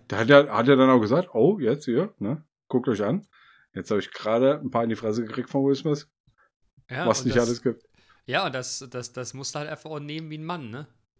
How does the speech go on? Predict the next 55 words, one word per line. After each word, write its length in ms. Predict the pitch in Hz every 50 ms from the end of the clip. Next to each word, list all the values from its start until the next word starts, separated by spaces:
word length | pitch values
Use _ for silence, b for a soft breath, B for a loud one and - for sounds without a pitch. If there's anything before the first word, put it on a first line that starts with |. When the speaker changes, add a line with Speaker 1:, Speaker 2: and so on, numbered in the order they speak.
| _ _ _ _ _ _ _ _ _ _ _ _ - 143
Speaker 2:
Und 60 | 160
er 100 | 156 135
hat 80 | 127
ja 80 | 165 170
auch, 60 | 160
glaub 120 | 160 165 160
ich, 40 | 147
nicht 120 | 156 - 151
rumgeheult 420 | 165 170 151 135 110 110 104 -
danach. 380 | 104 98 98 95 92 92 _ -
Speaker 1:
Nee, 160 | 113 117 160
nee, 220 | 214 247 175 104 -
nee, 140 | - 92 110
er 100 | 131 139 139
hat, 120 | 120 -
er 340 | - 95 98 - - - 98
hat, 220 | 127 170 - - _
er 200 | - 110 151 185
hat 160 | 214 - _
wirklich 240 | 165 165 165 - -
gesagt, 340 | - 120 131 160 127 - -
äh, 340 | - 135 127 131 135 131 135 - - 120
"I 40 | 120
get, 220 | 123 127 120 120 -
I 420 | - 127 113 117 117 101 110 113
get, 280 | 110 123 120 117 - - -
I 80 | 113 107
just 280 | 101 104 117 117 -
got 180 | - 127 113 - _ _ _ _ _ _ _
beat 180 | - 135 131 123
up 240 | 127 123 123 _ _
by 380 | - 110 110 110 110 110 120 - -
Will 180 | 131 120 113 104
Smith." 200 | - - 104 90
Speaker 2:
Ja, 100 | 131 139
ich, 140 | 170 147 139
ich 160 | - 127 131
hab's 160 | 156 151 -
gesehen, 260 | - 131 117 143 147
ich 60 | 123 127
hab's 140 | 135 131
gesehen. 220 | 131 123 139 131 117 b b b b _
Er 120 | 123 123
hat 100 | 147 147
danach 220 | 139 131 143 175 185
aber 180 | 196 135 110
kein 180 | - - 107 101
Theater 360 | - 110 101 95 92 - 98 92
gemacht. 360 | 92 90 87 - _ _ _ _ _ _ _ _ _ _ _ _ _ _ _ _ _ _ _ _ _ _ _ _ _ _ _ _ _ _ _ _ _ _ _ _ _ _ _ _ _ _ _ _
Speaker 1:
Aber, 340 | 104 107 117 131 147 - -
ja, 100 | 123 104
also 160 | 113 117 110
ich 80 | 113 101
fand's 220 | - 127 107 -
krass, 320 | - - 143 185 - -